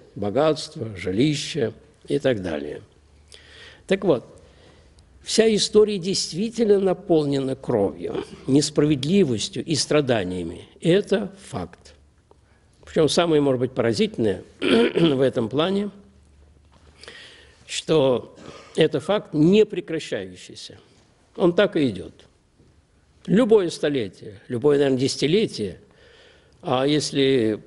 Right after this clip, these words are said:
подойти так более скрупулёзно, то, наверное, и не прошло и года в истории человечества, чтобы в том или ином народе, я говорю о народах, слышите, какой масштаб,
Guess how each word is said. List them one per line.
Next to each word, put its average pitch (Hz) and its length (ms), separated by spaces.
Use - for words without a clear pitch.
подойти 127 420
так 123 240
более 120 280
скрупулёзно, 131 800
то, 143 120
наверное, 160 440
и 156 440
не 156 120
прошло 156 460
и 170 220
года 143 760
в 139 140
истории 151 500
человечества, 123 1200
чтобы 123 300
в - 80
том 180 320
или 175 120
ином 165 240
народе, 135 640
я 117 200
говорю 113 180
о 107 40
народах, 117 520
слышите, 160 340
какой 160 240
масштаб, 127 500